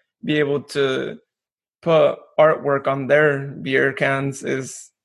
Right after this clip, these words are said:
really great. You know, it's really cool. And we mentioned this before on another podcast, but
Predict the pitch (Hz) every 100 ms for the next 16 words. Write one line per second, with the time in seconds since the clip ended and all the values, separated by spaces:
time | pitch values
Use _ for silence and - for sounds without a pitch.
0 | _ - 156 156 117 135 151 - - 143
1 | 147 147 - 151 131 - 151 147 151 143
2 | 143 139 143 143 - 139 143 139 139 139
3 | 139 139 143 143 139 147 156 160 - -
4 | 131 127